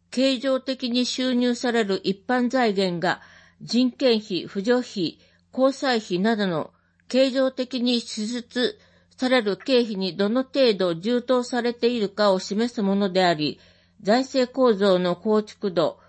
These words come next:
弾力性を判断するためのもの。この比率が高いほど経常余剰財源が少なく、財政の硬直化が進んでいると言える。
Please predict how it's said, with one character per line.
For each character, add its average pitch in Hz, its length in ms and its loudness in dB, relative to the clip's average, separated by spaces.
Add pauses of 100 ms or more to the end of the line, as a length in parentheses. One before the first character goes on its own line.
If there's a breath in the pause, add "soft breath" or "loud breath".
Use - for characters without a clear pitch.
(300 soft breath)
弾 233 300 2
力 254 240 0
性 233 260 0
を 220 200 2
判 233 280 -2
断 240 200 2
す 214 160 -6
る 190 140 -4
た 202 160 -2
め 202 120 4
の 190 120 2
も 165 140 0
の。 160 240 -2 (420 soft breath)
こ 208 120 0
の 240 140 2
比 240 160 -4
率 247 260 -4
が 220 160 0
高 220 280 0
い 220 60 2
ほ 214 180 0
ど 180 180 2
経 226 280 0
常 233 260 0
余 208 260 2
剰 226 220 0
財 220 280 0
源 185 240 -2
が 214 140 -4
少 - 240 -6
な 202 120 4
く、 - 240 -4 (440 soft breath)
財 214 200 0
政 240 300 0
の 226 160 0
硬 233 260 0
直 233 200 0
化 226 320 -8
が 226 180 -2
進 208 420 -6
ん 190 100 -2
で 214 240 2
い 208 80 0
る 180 100 0
と 175 180 -2
言 160 120 0
え 139 160 2
る。 - 180 -4